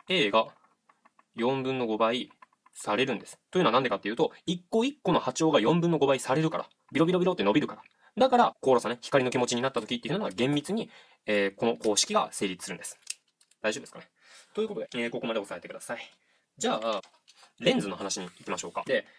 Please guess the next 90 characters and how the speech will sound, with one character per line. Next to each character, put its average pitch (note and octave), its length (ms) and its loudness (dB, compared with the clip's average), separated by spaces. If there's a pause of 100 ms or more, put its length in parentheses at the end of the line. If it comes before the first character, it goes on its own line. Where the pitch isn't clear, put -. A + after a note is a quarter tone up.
(120)
え B2 140 -4
ー、 - 20 -4
レ F3 100 2
ン B3+ 80 -2
ズ G#2+ 80 -6
の G2 100 -4
話 G2+ 220 -6
な F2+ 80 -6
ん F2 60 -8
で E2+ 80 -10
す - 80 -20
け A2+ 60 -8
ど、 G2 240 -6 (120)
ま C#3+ 160 -4
ず、 B2 260 -6 (280)
必 - 300 -10
要 A#3 120 0
な F#3+ 80 0
ア A#3+ 80 0
イ B3 60 -6
テ A#3 80 -6
ム G3 60 -4
が F#3+ 60 -6
三 G3 120 -10
つ - 140 -8
あ - 20 -4
っ E3+ 40 -6
て、 - 380 -6
こ - 60 -8
れ G#2 100 -2
ろ D3+ 120 2
う A3+ 40 2
そ A#3+ 100 -4
く - 60 -6
で G3+ 60 -4
す。 - 160 -18
物 - 140 -8
体 D3 120 -2
で A3 60 -2
す。 - 160 -14 (180)
中 A3+ 160 -2
学 - 140 -2
の - 80 -6
実 - 160 -8
験 A2 100 -6
と - 60 -10
か F#2+ 60 -2
や - 20 -8
っ - 20 -8
た F2+ 60 -8
ら F2 80 -4
ろ A#2+ 100 0
う D3 40 -2
そ E3 100 -8
く - 80 -14
と - 80 -16
か F2 60 -10
を F2 60 -6
ね、 F2+ 100 -12 (120)
使 - 120 -10
っ - 40 -10
た - 80 -16
か G2 60 -8
も F2+ 80 -8
し - 80 -8
れ F#2 80 -10
ん。 - 40 -20 (180)
で、 D3 180 0 (240)
こ D#3+ 120 -8
こ G3 60 -6
に D3+ 100 -4
レ E3 100 2
ン G3+ 80 0
ズ G2+ 80 -6
を - 60 -6
置 - 120 -8
き - 60 -10
ま F2+ 100 -6
す。 - 180 -20
と - 80 -14
り A3+ 100 -2
あ - 40 -2
え - 20 -2
ず G2 80 -8
は - 200 -4
凸 C3+ 240 -8
レ D3 80 -2
ン A#2+ 60 -8
ズ。 G2 80 -12
よ - 40 -20